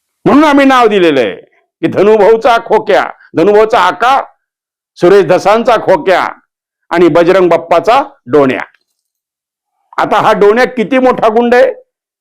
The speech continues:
एवढा गुंड असेल तो काही वाटत घालतो, तो लहान आहे अजून, आता कुठं ते अठरा एकोणीस वर्षाचं पोरग आहे ते. पण ही प्रवृत्ती, ज्या पद्धतीने तो लाथा घालू घालू मारतोय, आता त्या तरुणाने म्हणे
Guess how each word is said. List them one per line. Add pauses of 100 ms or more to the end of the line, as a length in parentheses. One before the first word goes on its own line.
एवढा
गुंड
असेल
तो
काही
वाटत
घालतो,
तो
लहान
आहे
अजून, (680)
आता
कुठं
ते
अठरा
एकोणीस
वर्षाचं
पोरग
आहे
ते. (2250)
पण
ही
प्रवृत्ती,
ज्या
पद्धतीने
तो
लाथा
घालू
घालू
मारतोय, (1000)
आता
त्या
तरुणाने
म्हणे